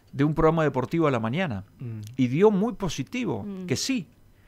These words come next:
Speaker 1: En ese tiempo estaba Carlitos Larriera y Willy Tepper.
Speaker 2: Sí, sí.
Speaker 1: Entonces la idea era, "Che,
Speaker 2: Había
Speaker 1: esta
Speaker 2: que competirle.
Speaker 1: propuesta,
Speaker 2: Claro.
Speaker 1: claro, esta propuesta vale para el santafesino que, que va a trabajar, que lleva a los chicos a la escuela".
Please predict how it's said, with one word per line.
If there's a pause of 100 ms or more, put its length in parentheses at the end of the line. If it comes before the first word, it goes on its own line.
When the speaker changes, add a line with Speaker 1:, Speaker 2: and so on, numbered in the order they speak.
(220)
Speaker 1:
En
ese
tiempo
estaba
Carlitos
Larriera
y
Willy
Tepper.
Speaker 2:
Sí, (100)
sí.
Speaker 1:
Entonces
la
idea
era, (120)
"Che, (540)
Speaker 2:
Había
Speaker 1:
esta
Speaker 2:
que
competirle. (220)
Speaker 1:
propuesta, (140)
Speaker 2:
Claro.
Speaker 1:
claro, (500)
esta
propuesta
vale (540)
para
el
santafesino
que, (140)
que
va
a
trabajar,
que
lleva
a
los
chicos
a
la
escuela".